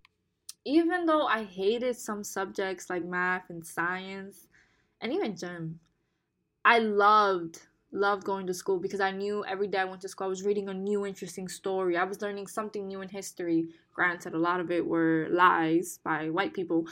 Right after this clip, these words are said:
but still, I loved learning it. I loved it. I loved it. I loved it. I loved it. It felt, uh, it just gave me this confidence and this inspiration, especially when you learned about these heroes in history and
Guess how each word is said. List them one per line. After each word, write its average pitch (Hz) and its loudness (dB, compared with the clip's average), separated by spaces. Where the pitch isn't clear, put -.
but 330 6
still, 320 2
I 254 8
loved 277 6
learning 277 2
it. 180 -4
I 208 8
loved 226 8
it. 165 4
I 156 2
loved 202 0
it. 202 -2
I 185 -2
loved 185 -2
it. 180 -4
I 180 -2
loved 175 -2
it. 170 -4
It 202 -2
felt, 208 2
uh, 262 10
it 220 4
just 262 2
gave 254 6
me 247 2
this 208 -2
confidence 208 -4
and 196 -2
this 208 0
inspiration, 196 -2
especially 208 -6
when 202 -2
you 196 -2
learned 190 -2
about 180 0
these 190 -6
heroes 202 2
in 185 -6
history 180 -4
and 175 -4